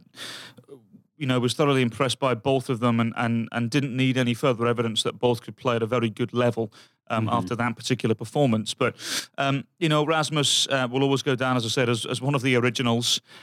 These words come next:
Speaker 1: um, and I'm sure we'll always be welcome back here with open arms if he comes back on <laughs> vacation or whatever. And,
Speaker 2: Yeah.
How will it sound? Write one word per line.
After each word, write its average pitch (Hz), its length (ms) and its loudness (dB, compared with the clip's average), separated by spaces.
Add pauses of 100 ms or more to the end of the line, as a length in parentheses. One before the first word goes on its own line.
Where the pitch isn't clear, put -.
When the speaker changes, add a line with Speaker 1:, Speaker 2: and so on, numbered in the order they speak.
(180)
Speaker 1:
um, 117 520 2
and 120 120 0
I'm 117 80 -2
sure 127 220 2
we'll 117 140 2
always 117 180 2
be 127 100 -6
welcome 117 340 0
back 113 220 -2
here 120 140 0
with 113 120 2
open 110 220 2
arms 110 300 2
if 110 80 -10
he 117 80 -6
comes 113 240 -2
back 120 240 -2
on 107 80 -6
<laughs> 120 80 -8
vacation 127 420 -2
or 113 80 2
whatever. 117 440 2
And, 117 80 2
Speaker 2:
Yeah. 104 140 0